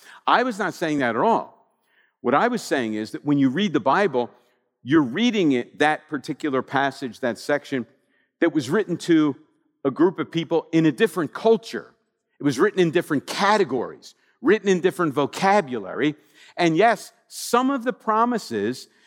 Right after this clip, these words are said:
may have been specifically related and connected to them. But there are lots of promises in the Bible that supersede the context.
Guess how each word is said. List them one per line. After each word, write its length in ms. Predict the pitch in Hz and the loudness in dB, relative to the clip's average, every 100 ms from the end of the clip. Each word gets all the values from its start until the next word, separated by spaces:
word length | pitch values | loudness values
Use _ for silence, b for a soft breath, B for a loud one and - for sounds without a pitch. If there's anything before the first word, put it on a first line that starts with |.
| b | b
may 280 | 143 196 220 | 2 4 2
have 220 | 214 160 | -2 -4
been 160 | 196 | -4
specifically 1000 | 196 - - 226 - 254 254 - 208 202 | -4 -12 -4 -4 0 -2 -2 -6 -2 -2
related 540 | 160 180 170 175 170 165 | 2 2 4 4 2 0
and 140 | 151 | -2
connected 500 | - 156 147 - 120 | -2 -2 -2 -4 -2
to 120 | - | -2
them. 420 | 101 190 220 135 - _ _ _ B B - | 2 2 2 -2 -10 _ _ _ B B -4
But 140 | 220 | 0
there 160 | 214 180 | 2 2
are 80 | |
lots 380 | 156 196 269 262 | 2 2 2 0
of 120 | 254 | -10
promises 580 | - 156 135 120 123 101 | -2 0 0 -2 -8 -6
in 100 | 117 | -4
the 60 | 110 | -2
Bible 500 | 90 82 101 196 202 _ b b | -2 -2 0 0 -2 _ b b
that 160 | 202 190 | 0 0
supersede 880 | - - 254 233 220 - 214 208 160 | -6 2 0 2 -4 -2 0 0 0
the 80 | |
context. 840 | 170 - 247 262 - 92 - - | -2 0 2 2 0 -6 -6 -20